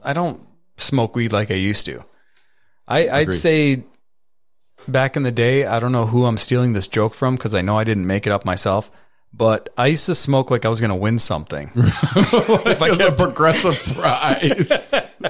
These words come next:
Speaker 1: If I kept doing it, it's like, "I know there's something's gonna
Speaker 2: Yeah.
Speaker 1: happen." And then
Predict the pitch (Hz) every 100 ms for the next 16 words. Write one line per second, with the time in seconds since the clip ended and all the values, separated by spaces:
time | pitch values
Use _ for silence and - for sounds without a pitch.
0 | 190 - 185 - - 185 - 185 180 190
1 | 156 180 170 123 113 123 107 127 123 139
2 | 120 113 - 135 123 117 101 104 131 165
3 | 160 143 110 95 - - - - 139 147
4 | 147 139